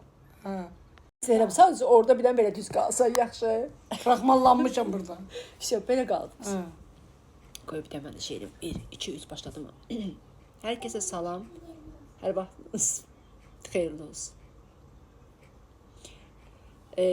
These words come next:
Speaker 2: mən həmin aksiyaya qoşuluram. Mənim,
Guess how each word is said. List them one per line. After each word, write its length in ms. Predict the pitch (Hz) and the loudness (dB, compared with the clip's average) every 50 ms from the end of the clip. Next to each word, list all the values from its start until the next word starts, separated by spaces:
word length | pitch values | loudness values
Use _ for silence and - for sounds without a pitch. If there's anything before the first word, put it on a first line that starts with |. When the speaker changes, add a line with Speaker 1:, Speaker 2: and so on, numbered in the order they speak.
| 180 175 180 - - 208 | 0 -2 -4 -8 -4 -2
Speaker 2:
mən 220 | 220 220 226 226 226 - - - - - - - - - | 0 0 0 0 -2 -6 -10 -18 -20 -20 -20 -20 -18 -12
həmin 320 | - 202 214 220 226 240 240 240 - | -8 -6 -4 -4 -4 -4 -6 -6 -6
aksiyaya 440 | 208 208 - - - 196 185 180 180 | -6 -6 -4 -6 -4 -4 -4 -4 -4
qoşuluram. 640 | 185 180 180 - - 190 185 180 175 165 165 202 226 - - - - - - - - - - - 240 196 180 190 - - - - - - - - - - - _ - - - - - - - - - - - - - - - - - - | -6 -8 -10 -10 -8 -8 -6 -6 -6 -8 -8 -10 -14 -16 -20 -20 -20 -20 -20 -20 -20 -20 -18 -18 -16 -16 -16 -18 -20 -20 -20 -20 -20 -20 -20 -20 -20 -20 -20 _ -20 -20 -20 -20 -20 -20 -20 -20 -20 -20 -20 -20 -20 -20 -20 -20 -14 -8
Mənim, 320 | 190 190 190 196 208 214 | -6 -4 -2 -2 -4 -4